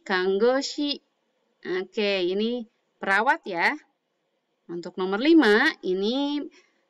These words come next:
salah satu cita-cita atau pekerjaan yang, eh, ngehits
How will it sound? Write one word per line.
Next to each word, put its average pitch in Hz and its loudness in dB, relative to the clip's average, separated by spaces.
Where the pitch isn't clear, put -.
salah 180 -8
satu 214 -2
cita-cita 220 -2
atau 208 -10
pekerjaan 208 -4
yang, 220 0
eh, 185 -10
ngehits 202 -2